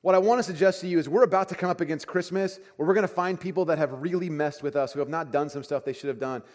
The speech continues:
We're supposed to be all together and pretend like it's all nice 'cause these are family people who are supposed to be great. There are people who are neighbors,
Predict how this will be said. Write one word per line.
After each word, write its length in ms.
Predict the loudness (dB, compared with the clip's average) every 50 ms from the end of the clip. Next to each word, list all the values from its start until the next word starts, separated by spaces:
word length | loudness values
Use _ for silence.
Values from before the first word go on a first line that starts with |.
| -20 _ _
We're 120 | -4 -4
supposed 260 | 0 0 0 0 0
to 80 | -2 -4
be 160 | -2 2 4
all 160 | 4 4 4
together 320 | 2 0 0 0 0 0 -2
and 60 | -6
pretend 340 | -8 -10 -6 -6 -4 -2 -2
like 160 | -2 -2 -2
it's 120 | -4 -4
all 120 | -4 -4 -2
nice 240 | -2 -2 -4 -4
'cause 100 | -8 -12
these 120 | -12 -8 -8
are 80 | -8
family 320 | -6 -4 -6 -6 -4 -8 -8
people 280 | -6 -6 -6 -4 -2
who 60 | -4 -4
are 60 | -4
supposed 280 | -4 -4 -4 -6 -4
to 60 | -8 -12
be 100 | -12 -6
great. 540 | -2 0 0 0 0 -2 -8 -18 -20 _
There 100 | 0 0
are 60 | 0 0
people 300 | 0 -4 0 0 2 2
who 120 | 2 2
are 100 | 2 2
neighbors, 580 | 2 4 4 4 4 6 4 2 2 0 -2